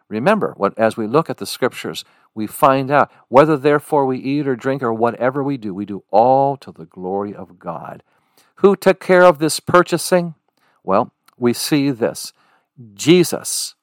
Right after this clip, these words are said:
Acts chapter twenty and verse twenty-eight, purchased it with his own blood, the church, the worldwide believers. So they also are called the first fruits. And this word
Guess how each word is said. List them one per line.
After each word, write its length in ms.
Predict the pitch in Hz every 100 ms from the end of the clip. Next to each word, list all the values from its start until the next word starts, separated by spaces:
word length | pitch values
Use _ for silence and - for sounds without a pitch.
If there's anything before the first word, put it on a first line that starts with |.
| _ 104
Acts 240 | 104 -
chapter 320 | - 123 110
twenty 320 | - 127 127
and 100 | 123
verse 200 | 110 110
twenty-eight, 480 | - 113 113 98 - _
purchased 640 | - 135 - - - - _
it 180 | 87 - _ _
with 280 | 104 107 - -
his 220 | 95 -
own 280 | 98 101 104
blood, 240 | 92 90
the 100 | 92
church, 400 | - - 104 -
the 80 | -
worldwide 800 | 87 95 110 113 110 95 95 92
believers. 720 | 92 90 95 92 64 - - _ _ _ _ - -
So 220 | 151 -
they 380 | 120 113 190 220
also 520 | 196 226 220 - 120 -
are 140 | 117
called 300 | - 131 135
the 80 | 139
first 380 | - 185 160 -
fruits. 480 | 120 - - - - _ _ _ -
And 260 | 143 147
this 280 | 156 226 -
word 320 | 165 175 180